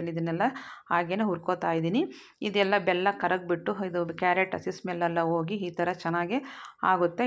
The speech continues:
ಇದು ಸ್ವಲ್ಪ ಎಲ್ಲ ನೀರಿನಾಂಶ ಎಲ್ಲ ಡ್ರೈ ಆಗಿ ಗಟ್ಟಿ ಆಗಬೇಕು. ಅಲ್ಲೇವರೆಗೂ ಇದನ್ನು ಸ-, ಸ-, ಸಣ್ಣ ಉರಿನಲ್ಲೇ ಚೆನ್ನಾಗಿ ಇದನ್ನು ಹುರ್ಕೊಬೇಕು. ಈಗೆಲ್ಲ ಚೆನ್ನಾಗಿ ಗಟ್ಟಿಯಾಗಿದೆ. ಈಗ ಕೊನೆಯದಾಗಿ ಏಲಕ್ಕಿ ಪುಡಿನ ಸೇರಿಸಿ ಸ್ಟವನ್ನು ಆಫ್ ಮಾಡಿ ಅದನ್ನು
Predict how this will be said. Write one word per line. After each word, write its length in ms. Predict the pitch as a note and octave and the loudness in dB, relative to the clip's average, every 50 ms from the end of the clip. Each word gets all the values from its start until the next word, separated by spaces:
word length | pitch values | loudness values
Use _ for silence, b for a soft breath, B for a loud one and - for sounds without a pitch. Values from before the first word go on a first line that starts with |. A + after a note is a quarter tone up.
| A3+ | 0
ಇದು 120 | G3+ - A#3+ B3 - - - - | 0 0 0 0 0 -2 -4 -2
ಸ್ವಲ್ಪ 220 | G3 G3 F#3+ F#3+ F#3+ F#3 | -2 -2 0 0 0 2
ಎಲ್ಲ 120 | F#3+ G3 G#3 G3 F#3 F3+ F3+ | 2 4 4 4 4 2 2
ನೀರಿನಾಂಶ 420 | F3+ F#3+ F#3 F#3 F#3 F3+ E3 - F#3+ | 2 2 2 2 0 0 0 -2 -2
ಎಲ್ಲ 100 | F3 F3 F3 D#3+ | -2 -2 0 2
ಡ್ರೈ 120 | F3+ F3+ F3+ F#3 F3+ | 2 2 2 2 0
ಆಗಿ 120 | F3 F3+ E3 D#3+ F3+ | 0 -2 0 0 0
ಗಟ್ಟಿ 240 | E3+ E3+ F3 F#3 F#3 F3 | 0 0 2 2 2 2
ಆಗಬೇಕು. 340 | E3 D#3+ D#3+ E3 E3 - F#3+ F#3 E3+ | 2 0 -2 -4 -2 -2 -2 -2 0
ಅಲ್ಲೇವರೆಗೂ 440 | E3+ F3+ G3 F#3 F3+ F3 F3 E3+ F3 | 2 4 4 4 4 2 0 0 -2
ಇದನ್ನು 220 | E3 E3+ F#3 B3+ - B B B B B B B - - | -2 0 0 0 0 B B B B B B B -16 -10
ಸ-, 180 | - - F#3 F3+ F3 E3+ E3+ E3+ E3 D#3 | -4 -2 0 2 4 4 4 2 2 2
ಸ-, 240 | F3 E3+ E3+ E3+ E3 E3 | 2 2 2 2 0 0
ಸಣ್ಣ 280 | - F3+ F3+ F#3 G3+ G#3 | 0 0 2 2 2 2
ಉರಿನಲ್ಲೇ 320 | G3+ F#3+ F#3 F#3 F#3 F#3+ F#3+ F#3+ | 2 2 0 0 0 0 0 0
ಚೆನ್ನಾಗಿ 260 | F3 E3 E3+ F3 E3+ E3+ | 0 0 0 0 0 -2
ಇದನ್ನು 200 | E3 F3 F#3+ G#3+ G3+ | -2 -2 -2 0 -2
ಹುರ್ಕೊಬೇಕು. 600 | E3+ E3 E3 - F#3 F3+ E3+ D#3+ D#3 D#3+ - B3+ D#4 B B B B B B B G3+ | -2 -4 -2 0 0 0 2 0 0 0 -2 -4 -4 B B B B B B B 0
ಈಗೆಲ್ಲ 260 | G3+ F#3+ G3 G3 G3+ G3+ G3+ G3 | 0 2 4 2 2 2 2 0
ಚೆನ್ನಾಗಿ 260 | F3 F3 G3 F#3+ D#3+ E3+ | 0 2 2 2 2 0
ಗಟ್ಟಿಯಾಗಿದೆ. 640 | E3 E3 E3 F#3 F#3 E3+ E3 D#3+ D#3+ D#3+ D#3 G3+ A3+ G#3+ G3+ | 0 0 0 2 2 4 4 2 2 -2 -2 -2 -2 -2 -2
ಈಗ 80 | F3+ F#3 F3+ F3 - | 0 0 0 0 0
ಕೊನೆಯದಾಗಿ 540 | F3 E3+ F3 F#3 F3+ F3+ F3 E3+ E3 A3+ D4 C#4+ A3 F3+ F3 | -2 0 0 0 2 2 2 2 2 0 0 2 2 2 2
ಏಲಕ್ಕಿ 320 | F3 F#3 F3 F3+ - F3+ E3 | 2 2 0 -2 -4 -4 -2
ಪುಡಿನ 280 | - E3 E3+ E3+ E3+ E3+ E3 E3 | 0 -2 0 0 0 -2 -4 -2
ಸೇರಿಸಿ 360 | - E3+ D#3+ D#3+ - - B3+ G4+ B B B B B B B - - | -2 -2 -2 -2 0 -2 -2 -2 B B B B B B B -12 -4
ಸ್ಟವನ್ನು 460 | - G#3+ G3 F#3+ G3+ G#3 G3 F#3+ F#3 F#3 F3+ F3 | 0 2 4 4 4 4 4 4 4 4 4 2
ಆಫ್ 140 | E3+ - - E3+ | 2 0 0 0
ಮಾಡಿ 140 | E3+ F#3+ G#3 | 0 2 0
ಅದನ್ನು 200 | F3 F3 F#3 A3+ | 0 0 -2 -2